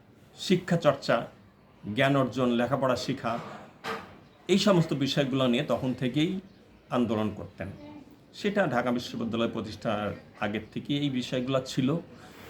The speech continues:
এবং ঢাকা বিশ্ববিদ্যালয় প্রতিষ্ঠার পরে যখন বুদ্ধির মুক্তি আন্দোলন, অর্থাৎ মুসলিম সাহিত্য সমাজ গঠিত হলো, মুসলিম সাহিত্য সমাজের নেতারা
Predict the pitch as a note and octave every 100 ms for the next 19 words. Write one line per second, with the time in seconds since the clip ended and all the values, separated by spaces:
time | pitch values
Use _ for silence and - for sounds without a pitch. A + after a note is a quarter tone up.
0 | - - - - - - B2 B2 A2+ A#2
1 | C3 B2+ - C#3 D3 D3 C#3+ C3+ - D3
2 | C3 - B2+ C#3 C#3 C#3 - - - -
3 | - - - - - - G2 G2+ B2 -
4 | B2 A2 E2 - - G#2+ B2 B2 D3+ D3+
5 | - D3+ B2+ B2+ B2 A#2+ A#2 - - -
6 | - - - - - - - A#2+ A#2+ C#3
7 | A2+ - - - - - - - - -
8 | A#2 A2+ D#3+ C#3 C#3+ C#3+ C3 C#3+ C3+ A2+
9 | A#2 A2 B2 A2+ A2 E3 - - - G3+
10 | - D#3+ C#3 C#3+ C3 C#3 C3 B2 A2+ A2+
11 | G#2 G#2